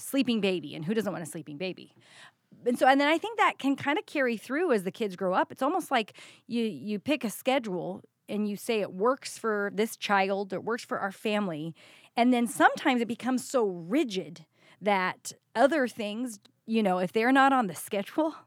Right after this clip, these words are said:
it doesn't happen. Or you purposely, you know, aren't doing some of the things the Bible would call you to do because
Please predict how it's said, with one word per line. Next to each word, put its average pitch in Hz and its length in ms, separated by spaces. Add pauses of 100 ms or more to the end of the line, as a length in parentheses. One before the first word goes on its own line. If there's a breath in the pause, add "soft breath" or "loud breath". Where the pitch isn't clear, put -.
(380 loud breath)
it 214 120
doesn't 190 220
happen. 302 480 (380 loud breath)
Or 233 760
you 220 220
purposely, 269 960 (220)
you 214 220
know, 185 360
aren't 208 640 (300)
doing 262 320
some 240 160
of - 80
the - 40
things 220 180
the 185 80
Bible 190 340
would 156 120
call 156 220
you 247 160
to 302 120
do 403 120 (240)
because 262 320